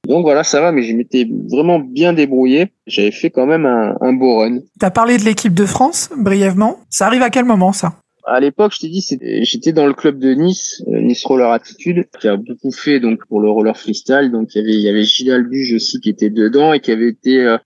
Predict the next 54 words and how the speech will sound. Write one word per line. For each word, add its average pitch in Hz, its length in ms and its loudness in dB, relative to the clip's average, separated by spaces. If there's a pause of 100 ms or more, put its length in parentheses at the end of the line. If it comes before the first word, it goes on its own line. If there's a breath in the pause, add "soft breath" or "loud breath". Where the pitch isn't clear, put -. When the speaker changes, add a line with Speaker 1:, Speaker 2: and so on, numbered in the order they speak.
(160)
Speaker 1:
euh, 110 500 0
il 117 60 0
me 110 40 -2
semble, 127 300 0
nommé 123 340 2
juste - 280 -6
après 139 320 -2
Luc 143 560 -2
Bourdin. 127 640 0 (360)
Euh, - 60 -6
ou 107 180 2
alors 131 220 2
ils 117 100 -6
étaient, 110 240 -6
ou 127 160 2
alors 147 200 2
ils 131 140 -4
bossaient 127 300 -2
ensemble, 123 440 0
je 107 80 -8
sais - 180 -6
plus 120 220 -8
vraiment 113 340 0
que-, - 140 -8 (240)
quel 110 180 -4
positionnement, 113 760 -2
euh, 107 120 -2 (400)
avait 110 280 0
l'un 117 160 0
ou 110 100 2
l'autre, 143 280 2 (220)
mais 110 220 0
ils 110 140 -4
étaient 110 180 -2
ensemble 110 320 0
parce - 80 -6
qu'on 107 140 -2
avait 107 100 0
déjà 110 200 -2
fait - 140 -4
un 107 120 2
stage, 117 560 -2 (320)
euh, 104 180 -2
de 104 120 -6
préparation 110 840 0
à 104 60 2
la 98 100 0
suite - 340 -12
des 107 140 -2
asa 107 460 0
amateurs 107 480 0
et 101 60 -2
tout - 140 -20
ça. 165 300 -2